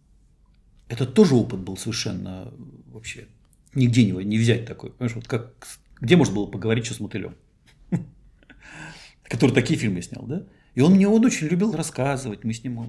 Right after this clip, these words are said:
гуляли по паркам, э, вот на, напротив Мосфильма, где он живёт, э, на Пырьево, на улице. И вот он мне рассказывал про всё. Мы с ним обсуждали новые картины. И к-, ну,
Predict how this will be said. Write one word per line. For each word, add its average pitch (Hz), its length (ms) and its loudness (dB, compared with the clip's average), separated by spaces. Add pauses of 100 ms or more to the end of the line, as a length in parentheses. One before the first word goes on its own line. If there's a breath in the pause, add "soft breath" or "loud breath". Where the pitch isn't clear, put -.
(120)
гуляли 120 320 -2
по 113 140 -6
паркам, 117 560 -6 (420 soft breath)
э, - 60 -16
вот 110 580 -12
на, 98 540 -12
напротив 101 340 -16
Мосфильма, 113 500 -6
где 98 120 -10
он 92 80 -12
живёт, 117 500 -8 (560 soft breath)
э, - 240 -14
на 101 240 -10
Пырьево, 113 580 -2
на 98 60 -6
улице. 92 420 -12
И 101 280 -14
вот 104 260 -18
он 98 80 -16
мне 101 120 -14
рассказывал 98 520 -14
про 95 420 -16
всё. 156 320 -6
Мы 127 140 -4
с - 100 -12
ним 98 100 -8
обсуждали 98 420 -12
новые 104 280 -20
картины. 165 680 -6
И - 80 -20
к-, - 200 -20
ну, 220 260 -6